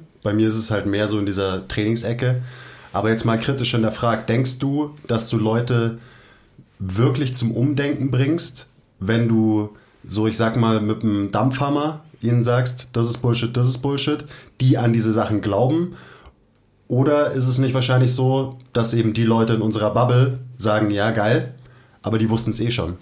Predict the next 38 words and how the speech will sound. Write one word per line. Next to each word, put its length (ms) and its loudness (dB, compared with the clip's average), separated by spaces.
Also 180 -2
weißt 200 2
du, 40 -2
was 60 2
ich 100 0
mein? 220 2
Wie 220 -2
bringt 420 0
man 200 2
Leute 280 4
dazu, 640 2
wie 140 -2
klärt 300 2
man 160 4
jemanden 400 2
wirklich 380 0
auf? 340 -2
Wie 180 0
bringt 260 0
man 160 2
jemanden 360 0
zum 180 -2
Umdenken, 560 2
der 140 0
gefangen 560 0
ist 360 0
in 440 2
Denkmustern, 760 2
weil 300 4
er's 500 0
über 160 0
Jahre 420 2
so 540 0
gelernt 500 0
hat, 200 -2
beigebracht 560 -2
bekommen 340 -2
hat? 220 -4